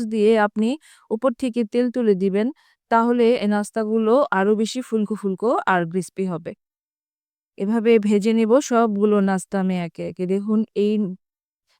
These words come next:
তেলটি আরও বেশি গরম হয়ে গিয়েছে, তাই আরও ফুলে উঠেছে। তবে খুব বেশি গরম তেলে কিন্তু ভাজবেন না, তাহলে কিন্তু উপর থেকে আবার বেশি কালার হয়ে যেতে পারে।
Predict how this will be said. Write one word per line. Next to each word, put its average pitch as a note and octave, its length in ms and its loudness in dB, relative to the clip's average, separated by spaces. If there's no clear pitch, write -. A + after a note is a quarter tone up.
তেলটি A#3 380 2
আরও G#3+ 220 4
বেশি G#3 300 0
গরম G3+ 340 2
হয়ে A#3 180 2
গিয়েছে, A3+ 380 0
তাই G#3+ 240 -2
আরও G#3 240 0
ফুলে G3+ 320 -2
উঠেছে। G3 400 -4
তবে A3+ 240 2
খুব C#4 240 -2
বেশি C#4 320 0
গরম A3 320 2
তেলে A3 240 2
কিন্তু G3+ 300 -2
ভাজবেন F#3+ 460 -4
না, G3+ 140 0
তাহলে B3+ 260 2
কিন্তু B3 280 0
উপর A#3 200 0
থেকে A3+ 260 -2
আবার G3+ 260 2
বেশি G#3 280 2
কালার F#3+ 340 -2
হয়ে F#3 180 -2
যেতে F3+ 240 -8
পারে। F3+ 260 -8